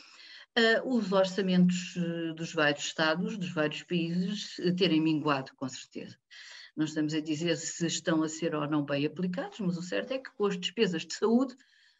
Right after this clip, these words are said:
uma coisa é certa, os orçamentos minguaram. E quando diminuem as, eh, as receitas, a repartição pelos vários objetivos nunca é equitativa, não é?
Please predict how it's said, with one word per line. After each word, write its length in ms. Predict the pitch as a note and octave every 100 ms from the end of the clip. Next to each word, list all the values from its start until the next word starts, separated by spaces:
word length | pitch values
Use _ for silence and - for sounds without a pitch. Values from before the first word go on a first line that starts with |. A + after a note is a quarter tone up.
| _
uma 200 | A3+ G#3
coisa 220 | F3+ F#3+ G3+
é 60 |
certa, 480 | G3+ F3+ E3 - B2+
os 140 | B2+ C#3+
orçamentos 560 | C#3+ - D#3+ F3+ F3+
minguaram. 560 | D#3 C#3+ A#2 G#2 - - _ - - - - - _
E 120 | E4 D#4+
quando 840 | - C#4 A#3 F#3 F#3+ F#3+ F#3 F#3
diminuem 840 | F3+ A3+ A#3 A#3 A#3 G#3+ G3+ F#3+ F3+
as, 320 | F3 - -
eh, 320 | E3+ D#3+ D#3+
as 100 | E3
receitas, 960 | F3 - - F#3 F#3 F#3 G#3+ A#3 - - - _ _ _ _ _
a 160 | G3+ F#3+
repartição 800 | G3 A#3 A#3 A#3 A#3 - C4+ A3
pelos 280 | F#3 F#3+ F3+
vários 400 | F3+ F3 E3+ E3
objetivos 720 | E3+ D#3+ E3 E3+ F#3 F3 F3+
nunca 440 | F3+ G3+ F#3+ F3+ D#3+
é 280 | C#3 C#3+
equitativa, 840 | C3+ - C3+ A#2 - - C3 - - _ -
não 160 | C#3+
é? 200 | F#3+ F#3